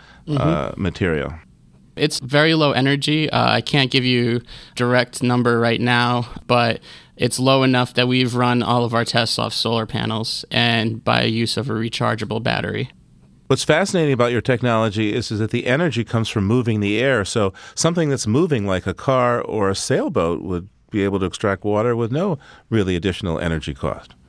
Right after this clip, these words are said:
Speaker 1: Yep, we, uh, we actually see the maritime environment as, uh, really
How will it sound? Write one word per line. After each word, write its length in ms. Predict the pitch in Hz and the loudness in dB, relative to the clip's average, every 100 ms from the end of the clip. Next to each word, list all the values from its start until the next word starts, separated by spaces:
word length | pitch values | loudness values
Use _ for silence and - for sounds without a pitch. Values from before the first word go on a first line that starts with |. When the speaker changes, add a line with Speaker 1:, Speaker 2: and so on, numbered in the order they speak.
| - - | -20 -6
Speaker 1:
Yep, 200 | 160 175 | -4 -2
we, 220 | 135 151 | 0 4
uh, 220 | 143 131 117 | 4 4 2
we 100 | 156 | 0
actually 220 | 185 160 | 2 0
see 180 | - 147 | 0 0
the 80 | |
maritime 720 | 123 120 131 - 139 139 139 139 - - - | 2 2 0 0 0 2 0 -4 -12 -20 -8
environment 600 | 131 127 127 135 139 131 | -2 2 2 4 2 2
as, 180 | 113 113 | 0 0
uh, 420 | 113 113 104 98 - | 0 0 -2 -4 -8
really 840 | 117 120 127 127 123 120 117 113 | -4 0 2 2 2 2 0 -4